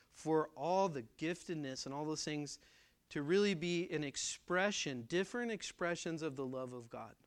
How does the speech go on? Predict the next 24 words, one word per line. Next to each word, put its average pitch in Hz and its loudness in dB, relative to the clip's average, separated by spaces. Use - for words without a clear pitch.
That's 165 0
what 170 4
it 151 2
ends 147 -2
up 131 -2
being, 127 -4
different 170 -4
expressions 147 -4
of 135 -2
a 131 -4
love 127 -4
of, 117 -8
of 123 -6
the 120 -10
love 117 -6
of 117 -12
God. 135 -12
And 147 -4
so 180 4
just 190 2
as 190 4
a 147 4
side 208 -2
note, 123 -4